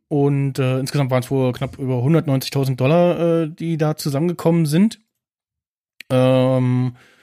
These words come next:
und, äh, das zum einen, zum anderen ist auch, äh, gleichzeitig eine, äh, Fernsehjournalistin auf die Story aufmerksam geworden.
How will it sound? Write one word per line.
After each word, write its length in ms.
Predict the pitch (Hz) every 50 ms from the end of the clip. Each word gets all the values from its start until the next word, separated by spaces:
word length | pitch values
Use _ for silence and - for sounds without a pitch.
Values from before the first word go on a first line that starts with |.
| _ _ _ _ _ _ _ _ _ _ _ _ _ -
und, 560 | 135 123 120 117 113 113 113 113 110 110 -
äh, 260 | 117 113 110 110 110 110 - - - _ _ - - - - -
das 440 | - - 104 123 143 151 - -
zum 160 | - - 147 127
einen, 360 | 127 143 165 185 180 180 175
zum 160 | - 156 143
anderen 260 | 127 147 143 139 143 147
ist 220 | 143 - - -
auch, 240 | 131 131 - - -
äh, 180 | - 135 127
gleichzeitig 380 | 123 127 123 120 - 143 127 -
eine, 540 | 135 123 120 113 117 120 127 120 117 113 117
äh, 40 | 110
Fernsehjournalistin 840 | - 156 170 170 175 160 156 160 160 160 160 160 - - 170 165 165
auf 80 | 147
die 80 | - 156
Story 220 | - 160 143 147
aufmerksam 440 | 156 151 - 139 - 160 147 143 143 135
geworden. 520 | 143 131 131 123 127 - 165 170 180 185